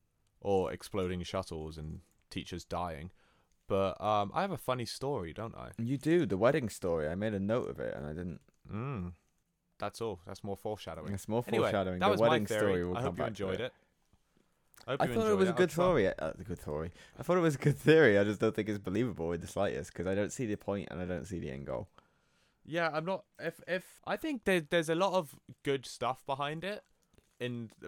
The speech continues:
Speaker 1: more than conspiracy theories normally have. Like, they actually have these real people who have the same names and likeness and ages and stuff. So that's interesting,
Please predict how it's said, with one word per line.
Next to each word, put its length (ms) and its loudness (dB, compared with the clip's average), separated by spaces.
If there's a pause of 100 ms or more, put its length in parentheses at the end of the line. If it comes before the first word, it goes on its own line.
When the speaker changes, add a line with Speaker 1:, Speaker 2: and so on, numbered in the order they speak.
(100)
Speaker 1:
more 280 2
than 320 -4
conspiracy 460 -8
theories 240 -4
normally 400 -2
have. 220 -4
Like, 140 -4
they 100 0
actually 300 -6
have 220 -4
these 200 -6
real 260 -2
people 480 -6
who 140 -8
have 180 -6
the 80 -12
same 260 -6
names 380 -8
and 120 -12
likeness 520 -10
and 80 -10
ages 420 -10
and 140 -16
stuff. 240 -14 (380)
So 160 -2
that's 240 0
interesting, 520 -6